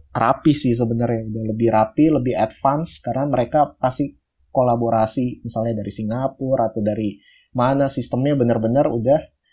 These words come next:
eh, lebih rapi. Secara, eh, divisi juga udah lebih clear dan lain sebagainya. Beda lagi kalau gue melihat kalau national company biasanya,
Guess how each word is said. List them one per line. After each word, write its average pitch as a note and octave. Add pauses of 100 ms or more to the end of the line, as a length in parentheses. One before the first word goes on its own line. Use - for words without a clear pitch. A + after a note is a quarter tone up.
(320)
eh, A#2+
lebih A#2+
rapi. B2+
Secara, A#2
eh, A2
divisi A#2
juga C#3
udah A#2
lebih A#2+
clear C#3+
dan A#2 (360)
lain B2
sebagainya. A2+ (720)
Beda C3+
lagi C3+
kalau C#3+
gue C#3 (460)
melihat C3+
kalau B2+
national A#2+
company A#2+
biasanya, B2